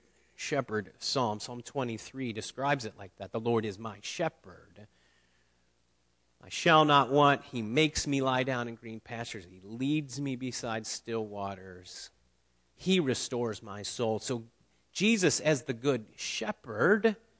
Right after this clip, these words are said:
and the king and the judge, these is different ways that we can picture Jesus,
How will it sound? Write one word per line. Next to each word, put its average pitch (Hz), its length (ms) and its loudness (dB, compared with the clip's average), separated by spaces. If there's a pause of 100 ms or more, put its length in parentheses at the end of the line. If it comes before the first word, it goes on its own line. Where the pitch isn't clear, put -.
(520)
and 185 200 8
the 165 60 8
king 160 340 4
and 151 180 0
the 147 60 -2
judge, 120 460 0
these 123 240 -6
is - 220 -10 (1700)
different 123 460 -8 (300)
ways 123 480 2
that - 160 -16
we 101 280 -16 (920)
can 104 200 -18 (300)
picture - 420 -8
Jesus, - 680 -20